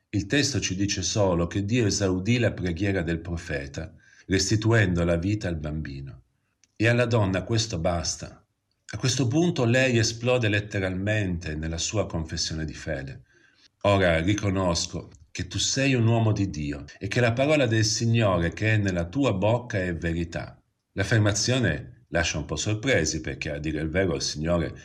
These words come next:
era già intervenuto garantendole olio e farina in maniera miracolosa. Ma ora la restituzione della vita a chi l'aveva perduta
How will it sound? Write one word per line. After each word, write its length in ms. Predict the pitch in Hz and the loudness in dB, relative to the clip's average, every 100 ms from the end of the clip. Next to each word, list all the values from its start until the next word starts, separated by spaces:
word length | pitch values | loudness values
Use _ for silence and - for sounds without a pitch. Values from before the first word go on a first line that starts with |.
| - | -16
era 200 | - 78 | -8 -6
già 180 | 76 92 | -2 0
intervenuto 840 | 87 85 98 78 80 113 120 113 80 | 0 0 -2 0 0 2 2 0 0
garantendole 720 | 82 80 80 92 87 85 76 | 2 2 0 -2 0 0 0
olio 360 | 82 104 90 80 | 2 4 4 0
e 40 | |
farina 480 | - 76 90 104 82 | -4 -4 0 0 -2
in 100 | 71 | -4
maniera 520 | 76 82 85 80 71 | -4 -2 0 -2 -2
miracolosa. 880 | 76 76 78 - 82 90 76 - - _ _ _ _ _ | -4 -6 -6 -4 -2 -2 -2 -6 -12 _ _ _ _ _
Ma 160 | - 101 | 0 2
ora 420 | 120 98 69 - | 4 2 0 -6
la 120 | 85 | -2
restituzione 720 | 90 90 - - 90 - 123 107 | 0 -2 -4 -4 -4 -2 0 2
della 260 | 85 82 | 2 0
vita 380 | 76 78 73 78 | -2 -4 -6 -6
a 60 | 80 | -4
chi 120 | 92 | -2
l'aveva 380 | 85 85 87 80 | 0 0 -2 -4
perduta 760 | - 78 76 73 69 - - | -2 -2 -2 -4 -6 -10 -14